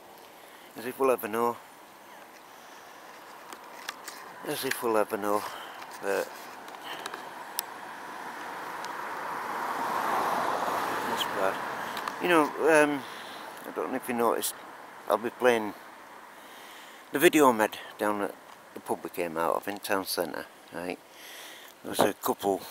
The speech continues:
going into the shop across from it, and, uh,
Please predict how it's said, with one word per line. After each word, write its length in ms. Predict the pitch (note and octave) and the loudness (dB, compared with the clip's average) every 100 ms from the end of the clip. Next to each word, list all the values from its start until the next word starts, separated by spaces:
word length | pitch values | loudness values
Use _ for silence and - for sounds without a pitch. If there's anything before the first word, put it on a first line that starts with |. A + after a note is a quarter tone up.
| - | -2
going 180 | G2+ G2+ | 2 2
into 180 | G2 - | 2 0
the 80 | G2 | 2
shop 380 | - - F#2+ - | 4 4 4 2
across 420 | - F#2+ F2 - | 0 -2 0 -2
from 220 | - F#2 | -2 -4
it, 100 | D2+ - - - - - - | -6 -8 -20 -20 -20 -20 -10
and, 240 | G#2 F#2+ F2 - | -8 -6 -8 -4
uh, 240 | E2 E2+ | 0 0